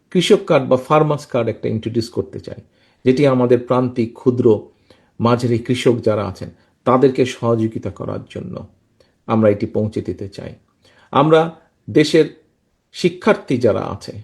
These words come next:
আগামী ভবিষ্যৎ প্রজন্ম যারা আছে, তাদের শিক্ষা ব্যবস্থা, শিক্ষাই হচ্ছে জাতির মেরুদণ্ড।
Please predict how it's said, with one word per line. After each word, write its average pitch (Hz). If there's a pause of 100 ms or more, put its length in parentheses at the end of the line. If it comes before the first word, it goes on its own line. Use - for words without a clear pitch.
আগামী 120
ভবিষ্যৎ 113 (100)
প্রজন্ম 127
যারা 110
আছে, 101 (960)
তাদের 143 (200)
শিক্ষা -
ব্যবস্থা, 120
শিক্ষাই 170
হচ্ছে 165
জাতির 120
মেরুদণ্ড। 107